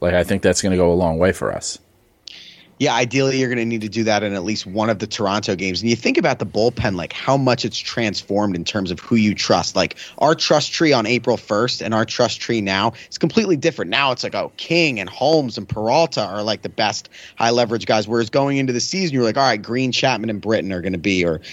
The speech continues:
Speaker 2: Justin Wilson or Darren O'Day or whoever the fuck. And now it's just completely different. But, you know, Michael King and Clay Holmes are pumping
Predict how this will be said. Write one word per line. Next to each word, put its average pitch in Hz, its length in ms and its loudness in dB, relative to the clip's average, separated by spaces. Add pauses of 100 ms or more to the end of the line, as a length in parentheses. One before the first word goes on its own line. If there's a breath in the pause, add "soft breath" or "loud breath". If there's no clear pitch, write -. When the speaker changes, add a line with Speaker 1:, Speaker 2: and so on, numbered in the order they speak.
Speaker 2:
Justin 147 420 0
Wilson 117 360 0
or 90 80 -8
Darren 147 380 0
O'Day 117 440 0
or 98 80 -2
whoever 123 300 0
the 110 80 -8
fuck. 107 280 -4 (240 loud breath)
And 131 140 -2
now 185 180 2
it's 170 120 -2
just 135 120 -8
completely 147 380 -2
different. 156 300 -2
But, 101 180 -4
you 117 240 -4
know, 117 80 0
Michael 135 320 2
King 143 300 0
and 120 100 -2
Clay 131 240 2
Holmes 143 340 0
are 127 60 2
pumping 113 520 -2